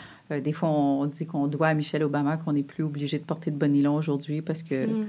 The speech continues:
Speaker 1: Michelle, elle n'en portait pas nécessairement. Fait que si la First Lady n'est pas obligée d'en porter, c'est comme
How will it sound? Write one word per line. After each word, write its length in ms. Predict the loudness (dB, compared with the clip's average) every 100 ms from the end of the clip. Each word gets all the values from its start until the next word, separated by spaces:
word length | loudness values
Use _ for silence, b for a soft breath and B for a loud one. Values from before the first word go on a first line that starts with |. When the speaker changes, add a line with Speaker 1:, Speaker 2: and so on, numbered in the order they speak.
| -6 -2
Speaker 1:
Michelle, 520 | 0 0 -2 -4 -4 -2
elle 80 |
n'en 140 | -2 -2
portait 340 | -4 -6 -6
pas 220 | -4 -2
nécessairement. 720 | -2 -4 -6 -2 0 2 4 6
Fait 160 | 6 8
que 20 |
si 220 | 8 10 10
la 140 | 10
First 360 | 10 8 8 8
Lady 440 | 6 8 8 6
n'est 120 | 6
pas 180 | 4 4
obligée 300 | 4 2 2
d'en 180 | 4 2
porter, 500 | 2 2 4 6 6
c'est 140 | 2 0
comme 480 | 2 2 0 -2